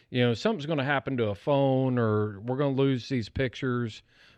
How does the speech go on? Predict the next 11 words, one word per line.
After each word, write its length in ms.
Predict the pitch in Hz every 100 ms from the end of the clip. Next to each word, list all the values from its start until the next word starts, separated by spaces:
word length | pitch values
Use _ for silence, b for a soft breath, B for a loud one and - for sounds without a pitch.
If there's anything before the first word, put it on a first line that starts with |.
| -
Um, 420 | 117 110 107 107 -
and, 420 | 131 117 113 107 -
and 160 | 123 139
I'm 100 | 170
not 140 | 127
gonna 140 | 131
have 240 | 117 131 120
it 160 | 117
that. 260 | 110 107 107
And 200 | 135 117
plus, 460 | - 208 190 -